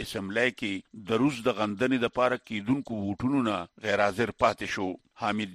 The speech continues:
میر واشنګټن پوسټ کې چاپ شوی د خپل مضمون په اخر کې لیکلي دي چې خلک دا تپوس هم کوي چې آیا د پاکستان روس پلوه پالیسي به د پاکستان د قومي مفادو دپاره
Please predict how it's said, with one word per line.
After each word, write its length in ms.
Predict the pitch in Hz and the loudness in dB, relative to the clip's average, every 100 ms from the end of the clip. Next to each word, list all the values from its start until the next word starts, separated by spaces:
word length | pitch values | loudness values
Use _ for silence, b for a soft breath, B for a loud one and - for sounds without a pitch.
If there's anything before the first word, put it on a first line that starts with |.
| 107 | 0
میر 140 | 131 | 0
واشنګټن 640 | 123 107 104 110 95 101 98 | 2 0 0 -4 -6 -8 -6
پوسټ 260 | - 117 - | -4 -4 -6
کې 180 | 117 104 | -10 -4
چاپ 240 | 101 92 - | -2 -2 -4
شوی 200 | 127 120 117 | -6 -4 -4
د 120 | 101 | -6
خپل 200 | - 101 98 | -6 -8 -6
مضمون 340 | 95 92 110 104 | -6 -6 -8 -8
په 160 | - | -8
اخر 220 | 104 - 107 | -8 -8 -12
کې 240 | - 95 | -10 -12
لیکلي 320 | 90 127 131 | -10 -4 -2
دي 160 | 123 123 113 | -2 -4 -6
چې 160 | - 107 | -8 -2
خلک 260 | 127 127 98 | 0 0 2
دا 80 | 113 | 2
تپوس 460 | 123 107 - 120 107 | 2 0 -4 -8 -6
هم 120 | 131 135 | -6 -4
کوي 180 | 139 | -6
چې 120 | 127 113 - | -6 -4 4
آیا 180 | 127 113 82 - - | 6 6 4 -4 -8
د 100 | 104 107 | -4 0
پاکستان 580 | 98 - 95 - 131 120 | 0 -2 -4 0 0 0
روس 200 | 110 104 - | -2 -4 -2
پلوه 280 | 107 120 120 113 | 2 4 2 2
پالیسي 420 | 98 92 90 131 | 0 -2 -6 -4
به 160 | 120 | -2
د 80 | 104 - | -2 -2
پاکستان 580 | 95 - 90 - 117 113 | -4 -4 -8 -4 -2 -2
د 140 | 104 - | -6 -4
قومي 260 | 95 113 123 | -4 -2 -4
مفادو 460 | 104 - 113 107 98 | -4 0 0 0 -4
دپاره 400 | 92 117 113 | 2 4 4